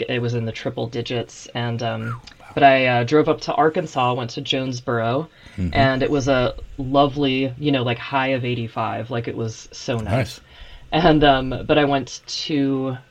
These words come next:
Speaker 1: I went to the second annual Discovery Farm Showcase.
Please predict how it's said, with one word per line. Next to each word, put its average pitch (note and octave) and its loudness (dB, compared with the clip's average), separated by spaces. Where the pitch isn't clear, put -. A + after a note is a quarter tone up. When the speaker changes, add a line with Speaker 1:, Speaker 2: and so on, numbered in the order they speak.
Speaker 1:
I D#3 4
went E3 2
to E3+ -2
the D3+ 2
second D3 -2
annual C#3+ 0
Discovery C3+ -4
Farm C3 -4
Showcase. C#3 -6